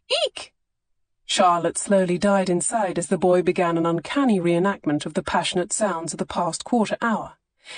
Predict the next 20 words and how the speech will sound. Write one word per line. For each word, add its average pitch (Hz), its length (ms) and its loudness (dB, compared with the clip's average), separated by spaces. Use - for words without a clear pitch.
Every 208 260 4
sigh 180 640 0
and 190 200 2
wail 175 520 0
and 147 240 -2
groan. 190 460 0
There 208 120 2
could 214 120 0
be 220 100 4
no 247 180 4
doubt 240 380 2
as 175 180 0
to 190 100 -2
what 175 220 2
activity 196 500 -2
the 165 100 0
boy 165 260 2
had 170 180 -4
actually 214 420 -2
overheard. 160 640 -4